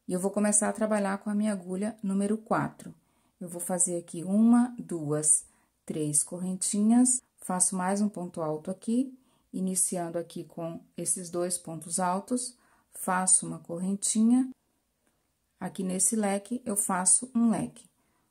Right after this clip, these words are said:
com dois pontos altos, duas correntinhas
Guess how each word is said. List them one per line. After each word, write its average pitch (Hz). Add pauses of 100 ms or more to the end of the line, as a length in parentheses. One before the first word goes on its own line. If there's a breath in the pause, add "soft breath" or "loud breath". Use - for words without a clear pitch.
(100)
com 170
dois 165
pontos 160
altos, 190 (2750)
duas 160
correntinhas 220